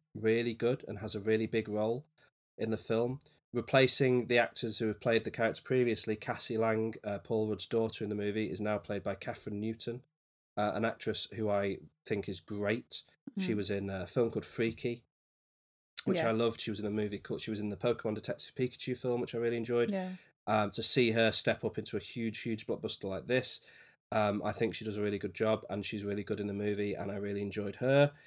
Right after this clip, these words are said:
Speaker 1: Uh, another newcomer to the world, not, not really a newcomer actually, 'cause like I said, he was in Loki, but Jonathan Majors plays Kang
Speaker 2: Mm.
Speaker 1: in this film. Phenomenal, like,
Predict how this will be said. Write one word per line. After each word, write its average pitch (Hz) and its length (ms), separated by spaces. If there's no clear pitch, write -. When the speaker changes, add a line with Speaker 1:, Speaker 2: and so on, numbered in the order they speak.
Speaker 1:
Uh, 107 220
another 110 320
newcomer 110 460
to 110 300
the 104 240
world, 107 540
not, 135 220
not 120 160
really 110 160
a 107 40
newcomer 104 340
actually, 95 180
'cause 110 120
like 104 180
I - 20
said, 104 140
he 104 60
was 101 120
in 104 80
Loki, 104 300
but 101 140
Jonathan 107 440
Majors 113 460
plays 98 320
Kang 104 400
Speaker 2:
Mm. - 60
Speaker 1:
in 113 100
this 110 180
film. 113 420
Phenomenal, 113 880
like, 101 320